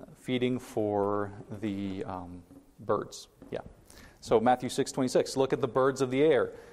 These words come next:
They neither sow nor reap nor gather into barns, and yet your heavenly Father feeds them." So it says the Father feeds them. And yet the Bible also tells us that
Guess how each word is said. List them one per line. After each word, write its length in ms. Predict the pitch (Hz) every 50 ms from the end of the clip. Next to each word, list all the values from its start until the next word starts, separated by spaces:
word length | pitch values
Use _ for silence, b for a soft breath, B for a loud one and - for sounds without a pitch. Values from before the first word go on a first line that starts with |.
| B B -
They 220 | 113 110 117 131
neither 300 | 139 147 147 139 135 131 123
sow 540 | - - - - 139 127 131 139 147 165 165
nor 220 | 123 110 101 98
reap 340 | 101 123 139 151 165 - -
nor 140 | 107 101 98
gather 360 | 101 117 107 113 120 135 131
into 120 | 123 123
barns, 460 | 113 104 113 113 120 135 139 - - -
and 220 | 110 104 101 107 113
yet 260 | 135 143 147 - -
your 140 | 117 110 101
heavenly 480 | - 113 127 127 127 139 135 135 135
Father 540 | 127 - - 117 107 107 104 110 107 104 107 B B B B B _
feeds 600 | - - - - 113 113 113 113 110 104 - - - -
them." 360 | 101 110 107 98 95 92 - - _ B B B B B B B B B B B B -
So 240 | - - - 98
it 100 | 95 -
says 240 | - - 104 95 95
the 120 | 101 127 -
Father 600 | - - - - 147 190 196 123 101 87 - - - - - - - - _
feeds 460 | - - - - 120 113 110 - -
them. 180 | - - - - - - _ _ _ _ _ _ _ _ _ _ _ _ _ _ b b b b b b b b b b b b b b b _ _ _ - _ _ _ _ _ _ _
And 160 | - 98 92 95
yet 200 | 104 107 - -
the 60 | 107
Bible 360 | 98 110 107 104 113 107 104
also 280 | 113 123 - - 127 104
tells 340 | - - 107 104 101 92
us 400 | 104 101 95 - - - - - - b b b b b b b b b _ - _ _ -
that 420 | - 104 104 104 104 - - -